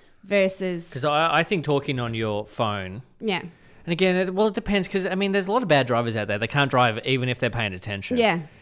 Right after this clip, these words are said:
Speaker 2: And there's other people that are fantastic drivers and they can easily do both.
Speaker 1: Yeah.
Speaker 2: 'Cause, I mean, the cops obviously use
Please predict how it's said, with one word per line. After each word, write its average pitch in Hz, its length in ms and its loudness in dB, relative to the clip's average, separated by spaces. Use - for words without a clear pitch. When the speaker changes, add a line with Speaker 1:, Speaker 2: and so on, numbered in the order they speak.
Speaker 2:
And 120 100 -2
there's 131 140 0
other 160 140 2
people 147 260 2
that 120 100 0
are 110 60 -4
fantastic 123 540 0
drivers 104 320 -4
and 107 100 -8
they 107 60 -2
can 123 260 -8
easily 120 380 0
do 110 200 -2
both. 101 480 0
Speaker 1:
Yeah. 294 200 -2
Speaker 2:
'Cause, 165 140 0
I - 20 4
mean, 165 160 4
the 143 80 2
cops 185 240 2
obviously 135 340 0
use 107 500 -4